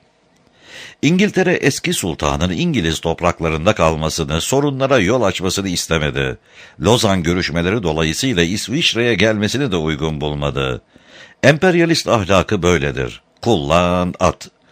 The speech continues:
Eski Sultan Vahidettin mahiyetiyle birlikte yirmi dört Mayıs günü Cenova'ya geldi.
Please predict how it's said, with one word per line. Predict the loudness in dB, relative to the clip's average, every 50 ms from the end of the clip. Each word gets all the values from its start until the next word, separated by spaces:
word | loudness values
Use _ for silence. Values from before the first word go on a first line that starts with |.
| _ -20 -20 -20 -20 -20 -12 _ 2
Eski | 4 4 4 2 0 -2
Sultan | -2 0 -2 -2 0 0 0 0 0 2
Vahidettin | 2 2 2 2 2 0 0 -2 0 -2 -2 -2 0
mahiyetiyle | 0 0 2 2 2 2 0 0 -2 -2 -2 0 2 2
birlikte | 2 0 0 -2 -2 -4 -2 0 2
yirmi | 2 2 2 0 -2 -2 -2 0 2
dört | 2 2 2 0
Mayıs | 0 -2 0 -2 -2 -4
günü | -6 -4 -4 -2 -4 -4 -2
Cenova'ya | 0 2 2 2 2 0 0 0 0 0 0
geldi. | 0 -2 -2 -2 -2 -4 -4 -4 -4 -6